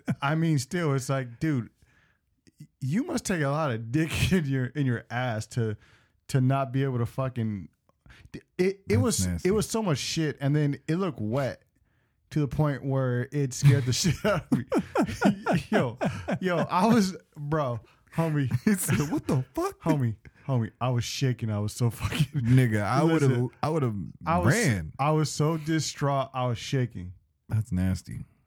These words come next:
Speaker 2: That's fucking nasty. I don't understand how you can walk around with shit in your pants
Speaker 1: Yeah, like
Speaker 2: and just think it's normal.
Speaker 1: <clears throat>
Speaker 2: Like, it's okay for you to just walk around s-, look w-, with wet shit.
Speaker 1: Yo, it, it was fucking terrifying, man.
Speaker 2: That's
Speaker 1: Like,
Speaker 2: nasty.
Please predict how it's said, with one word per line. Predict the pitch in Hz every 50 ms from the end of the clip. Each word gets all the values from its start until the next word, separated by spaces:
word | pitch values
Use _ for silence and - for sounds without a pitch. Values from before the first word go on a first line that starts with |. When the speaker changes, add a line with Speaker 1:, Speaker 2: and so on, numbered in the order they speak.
| _ _ _ _ _ _ _ _
Speaker 2:
That's | - 143 -
fucking | - - 131 - - 85 87
nasty. | 90 92 92 87 - - 90 95
I | 110 127
don't | 127 127 123
understand | 117 113 110 - 117 110 107
how | 107 110 110
you | 104 101 101 95
can | - 92 87 92
walk | 98 101 - -
around | 95 95 95 95
with | 85 87
shit | - - - - 110 - -
in | 82
your | 87 87 82
pants | - 107 98 92 85 80 76 - - - - - _ _ _ _ _ _ _ - _
Speaker 1:
Yeah, | 127 147 208 202 123 98 -
like | 117 120 120 120 113 - _
Speaker 2:
and | - 117 120
just | 127 131 123 113 117
think | - 143 135 131
it's | 127 117
normal. | 123 135 143 156 151 123 92 76 -
Speaker 1:
<clears throat> | -
Speaker 2:
Like, | 85 98 95
it's | 107 107 117
okay | 120 120 127 - 156 151 131 101
for | 85 - 98
you | 104 113
to | 110 107
just | 107 104 104
walk | 110 113 113 - 107
around | 107 113 110 104 101
s-, | 104 - - - - -
look | 92 104 113 - _ _
w-, | 73 76 76 71 - - _ 82
with | 90 104 95 82
wet | 104 123 120 -
shit. | - - - 139 139 - - - _ - _ _ _ _ _ _ _ _
Speaker 1:
Yo, | - 110 107 95 87 - -
it, | 127 123 113 -
it | 127 131 127
was | 120 120 113 -
fucking | - - 135 123 - - 117 110 107
terrifying, | - - 113 107 104 98 95 98 95 92 92 92 95
man. | 101 95
Speaker 2:
That's | 82 90 104
Speaker 1:
Like, | 104 101 - -
Speaker 2:
nasty. | - - - -